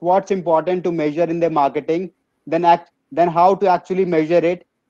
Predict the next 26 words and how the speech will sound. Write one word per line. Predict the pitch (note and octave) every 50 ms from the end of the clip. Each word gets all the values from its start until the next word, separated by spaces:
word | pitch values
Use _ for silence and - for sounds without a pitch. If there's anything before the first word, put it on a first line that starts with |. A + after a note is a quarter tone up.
| _ -
using | D3 D#3 D#3 D#3 F#3+ G3 F3+
tools | - F#3 G3 G#3+ G3+ - -
like | F#3+ F3 E3+ D#3 D#3
Google | F3 E3+ F3+ F3+ E3+
Tag | F3 E3+ E3 E3 E3
Manager | E3 D#3 D#3 D#3+ D3+ D3+ F3 F#3 F#3+ F3+ - _
and | C#3+ D#3+ E3+ E3+ E3
Google | D#3+ E3+ E3 F3+ F3+
Analytics, | - C#3+ D3+ D3+ C#3+ C#3+ C#3 - E3 D3+ - - - _ _ _ _ _ _ _ _ _ _ _ _ _ _ _ _ _ _ _ _ _ _ -
creating | - F#3 F#3+ F#3 A3 G#3+ G#3+ F#3
dashboards | F3+ F3 F3+ F3+ D#3+ D#3 E3 F3 F#3+ G3 G3+ G3 - - _ _ _
that | - D3+ D#3+ E3
are | F3 F3
actually | D#3 D#3+ E3 E3 - - G3 F#3+
useful, | F#3+ E3+ D#3+ D3+ C#3 - - D3 C3+ A#2 G#2 - _ _ _ _ _
and | C3+ D3+ F3 E3+ -
pulling | F#3 F#3 F#3+ G#3 G#3 G3 E3
actionable | D3+ D#3 D#3+ - - - F#3+ F#3+ G3 F3+ G3+ G3+ F#3+ D#3+ - _
insights | E3 E3+ D#3 - - E3+ F3 F#3+ G3+ E3+ -
from | - - - F3 E3 E3
what's | D#3+ E3 F#3 F#3+ -
being | - D#3+ F#3 F#3+ F#3+ F3+
measured | E3 D#3 D3 C#3 C#3 D#3 E3+ F#3 F3+ - _ _ _ _ _
to | E3+
begin | D#3 E3 E3 D#3 F#3+ G3 F#3+
forecasting | F#3 - F3+ F3+ F3 - E3 E3+ E3 - - F#3+ F#3+ G3+ G#3 G3